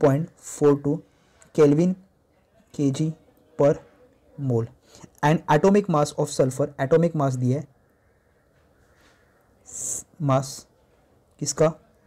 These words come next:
सल्फर का थर्टी टू यूनिट। तो एटॉमिक मास यूज़ होगा हम लोग को बाद में। मोलार मास देखो, अगर मैं बोलता हूँ कि एस फ़ोर है, मतलब सल्फर की कितने एटम्स है,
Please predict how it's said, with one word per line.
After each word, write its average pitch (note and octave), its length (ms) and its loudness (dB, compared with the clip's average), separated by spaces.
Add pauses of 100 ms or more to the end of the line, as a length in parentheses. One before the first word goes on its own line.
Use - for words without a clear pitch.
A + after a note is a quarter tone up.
सल्फर C#3 420 2
का E3 180 0 (680)
थर्टी D#3 240 2
टू D3 120 2
यूनिट। A2 300 -6 (560)
तो E3 220 -4
एटॉमिक G3+ 340 2
मास F3 220 2 (440)
यूज़ F3 340 2
होगा E3 140 2
हम D3 120 0
लोग D3 120 4
को D#3+ 80 0
बाद B2 220 0
में। C#3 220 -4 (120)
मोलार E3+ 360 4
मास E3 340 -2 (280)
देखो, D3 240 -4 (400)
अगर F3+ 220 2
मैं G3+ 120 2
बोलता C#3+ 220 4
हूँ D3 80 0
कि D#3+ 200 -8 (180)
एस E3+ 220 -2 (420)
फ़ोर E3 200 4
है, - 120 -2 (420)
मतलब C#3 320 -2
सल्फर D#3+ 400 0
की E3+ 140 -2
कितने D#3+ 240 -2
एटम्स D3+ 280 -2
है, F#3 120 -4